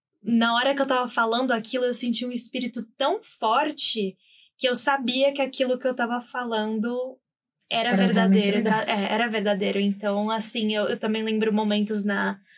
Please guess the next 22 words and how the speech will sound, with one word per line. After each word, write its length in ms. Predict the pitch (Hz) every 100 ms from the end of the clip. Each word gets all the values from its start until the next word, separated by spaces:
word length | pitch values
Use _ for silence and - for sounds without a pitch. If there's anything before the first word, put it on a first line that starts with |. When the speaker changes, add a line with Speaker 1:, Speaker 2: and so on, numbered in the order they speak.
| - -
Speaker 1:
durante 260 | 208 214 214
a 40 |
minha 100 | 220
missão, 420 | 214 214 220 233 233
quando 160 | 269
a 40 | 277
gente 200 | 302 -
tá 120 | 349 392
falando 360 | 440 311 277 269
o 100 | 262
que 100 | 269
é 120 | 285
certo, 420 | - 226 190 220
o 40 |
que 60 | 214
é 60 | 220
verdade, 640 | 208 196 214 240 220 208
não 240 | 214 233
tem, 300 | 233 247 247 -
a 100 | 220
gente 240 | 226 226
sente. 600 | - 277 269 254 220